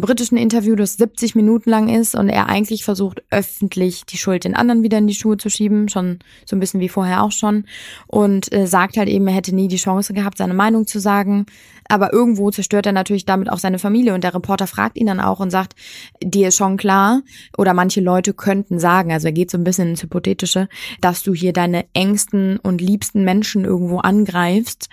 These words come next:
und, äh, denen schadest, mit diesem Buch vor allem.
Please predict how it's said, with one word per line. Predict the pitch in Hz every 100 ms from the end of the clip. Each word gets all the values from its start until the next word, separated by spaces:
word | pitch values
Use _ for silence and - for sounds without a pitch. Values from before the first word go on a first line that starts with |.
| - - -
und, | - 196 185 -
äh, | 196
denen | 170 185 175
schadest, | - 190 226 202 196 -
mit | 190 175
diesem | 180 180
Buch | 175 202
vor | - 190
allem. | 185 180 196 220